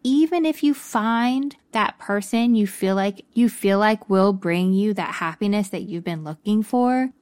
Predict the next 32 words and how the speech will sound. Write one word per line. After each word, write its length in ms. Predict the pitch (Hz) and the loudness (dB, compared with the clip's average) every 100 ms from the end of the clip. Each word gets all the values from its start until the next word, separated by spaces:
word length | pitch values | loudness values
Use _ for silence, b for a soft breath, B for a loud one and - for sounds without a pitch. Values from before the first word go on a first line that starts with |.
| _ 233 | _ 2
that 180 | 247 | 2
relationship 800 | 311 320 233 202 226 208 226 214 - | 4 2 2 0 0 -2 -2 -2 -4
will 260 | 190 240 | 0 2
not 400 | 240 233 233 208 | 4 4 2 0
be 140 | 208 208 | 0 -2
sustainable 1000 | 202 196 - 208 240 262 190 160 156 - | -2 -6 0 2 4 4 2 -2 -6 -4
until 460 | 208 202 196 240 240 | 0 0 2 2 2
you 240 | 208 220 | 4 2
learn 400 | 214 180 185 220 | 2 2 2 2
how 320 | 220 - 208 208 | 0 -2 0 0
to 100 | 208 | 0
find 420 | - 190 190 185 | 0 2 2 0
additional 720 | 185 175 - 202 - 233 226 | -2 -2 0 0 2 2 2
portals 800 | 202 - 180 175 165 - - - | 0 -4 -2 -2 -4 -6 -12 -16
to 180 | - - | -12 -2
your 240 | 190 185 175 | 2 2 0
higher 360 | 165 156 165 | -2 -2 -4
self, 440 | 160 170 - - _ b b - | -6 -6 -6 -10 _ b b -6
to 280 | - 220 | 0 2
the 140 | 202 208 | 4 4
awareness 580 | 196 180 165 170 165 - | 2 0 0 -2 -4 -6
of 160 | 170 170 | -8 -4
your 160 | 165 - | -4 -2
own 240 | 165 165 | -4 -4
self-worth. 920 | - - 160 165 202 240 - - - _ _ _ _ | -6 -4 -4 -4 -2 -2 -2 -8 -20 _ _ _ _
That 300 | - 226 - | 2 2 2
person 580 | - 247 262 - 196 190 - | -2 0 0 2 0 0 -6
cannot 560 | - 208 208 214 - | -2 2 2 2 0
be 340 | 214 220 185 175 | 2 4 2 0
the 260 | - 185 - | 0 0 2
only 380 | 185 202 208 202 | 2 4 4 2
way 560 | 180 185 208 170 175 | 2 2 2 0 -4